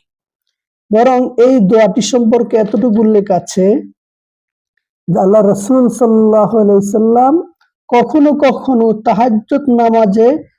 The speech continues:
সানা হিসাবে এটা পড়তেন, এতটুকু শুধু পাওয়া যায়। সহিহ মুসলিম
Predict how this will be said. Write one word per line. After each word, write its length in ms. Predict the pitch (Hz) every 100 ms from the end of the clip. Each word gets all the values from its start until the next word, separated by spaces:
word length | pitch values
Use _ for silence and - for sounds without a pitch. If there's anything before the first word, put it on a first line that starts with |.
| _ -
সানা 360 | - 220 240
হিসাবে 540 | 233 240 214 302 302 311
এটা 260 | 226 214 196
পড়তেন, 440 | 202 - - 415 _ _ _ _ _ _ _ -
এতটুকু 360 | 208 214 247
শুধু 260 | - 214 190 196
পাওয়া 240 | 170 151
যায়। 260 | 143 208 339 - _ _ _ -
সহিহ 240 | 220 202
মুসলিম 460 | 202 208 202 240